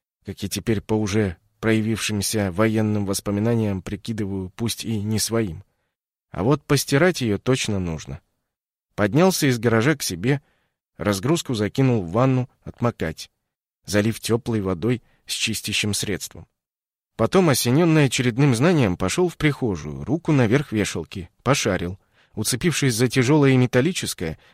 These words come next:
вытащил оттуда помпу двенадцатого калибра. Бекас. Это легальное, на всякий случай. Я в прошлом не сидел и не осуждён, хоть под следствием и был,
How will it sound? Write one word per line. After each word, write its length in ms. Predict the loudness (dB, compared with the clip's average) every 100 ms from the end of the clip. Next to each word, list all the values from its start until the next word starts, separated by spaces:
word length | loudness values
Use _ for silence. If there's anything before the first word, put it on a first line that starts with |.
| _
вытащил 540 | -2 2 2 2 2
оттуда 420 | 2 0 0 0
помпу 460 | 0 2 2 2 -2
двенадцатого 720 | 0 2 4 2 0 -2 -2
калибра. 540 | 2 0 0 -8 -14 -14 _ _ _ _
Бекас. 640 | -2 -2 0 -2 -2 -12 _ _ _ _ _ _ -2
Это 540 | -2 4 6 8 6 4
легальное, 840 | 2 2 4 4 4 4 2 0
на 140 | -2
всякий 260 | -4 -6 -6
случай. 560 | -8 -10 -8 -10 -10 -20 _ _ -2
Я 220 | 4 4
в 80 | 4
прошлом 420 | 2 0 2 2
не 80 | 2
сидел 460 | 2 -2 2 4 2
и 280 | 0 0 2
не 140 | 2
осуждён, 560 | 2 0 -2 0 0 0 -12 _
хоть 200 | -4 -4
под 160 | -2 -4
следствием 500 | 0 -4 -2 0 0 0
и 100 | -2
был, 300 | 0 -4